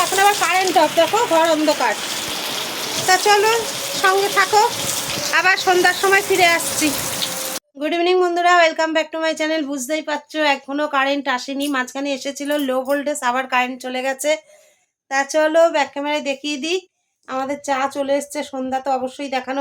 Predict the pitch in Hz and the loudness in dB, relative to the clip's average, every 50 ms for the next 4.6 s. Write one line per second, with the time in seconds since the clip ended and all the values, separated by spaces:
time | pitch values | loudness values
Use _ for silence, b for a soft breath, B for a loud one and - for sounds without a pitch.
0 | 269 254 262 262 247 262 262 254 - 311 320 311 - 277 262 247 240 233 247 226 | -2 -2 -2 -2 -2 -2 -4 -4 -4 -6 -6 -4 -4 -4 -2 -2 -4 -4 -6 -6
1 | - - 247 247 247 247 254 254 247 233 226 - - 247 226 196 214 214 - _ | -6 -8 -8 -6 -6 -6 -6 -8 -10 -10 -14 -14 -14 -14 -14 -14 -16 -18 -18 _
2 | _ _ _ _ _ _ _ _ _ _ 247 247 247 247 240 233 240 - - - | _ _ _ _ _ _ _ _ _ _ -10 -6 -6 -4 -6 -6 -10 -14 -12 -10
3 | 269 254 262 247 247 262 262 254 240 240 233 233 247 262 294 311 302 269 247 233 | -8 -6 -6 -6 -6 -8 -8 -8 -8 -10 -10 -12 -12 -10 -10 -10 -10 -10 -8 -8
4 | 240 240 233 226 220 226 233 233 240 240 247 254 | -8 -6 -6 -6 -6 -4 -4 -4 -4 -4 -4 -4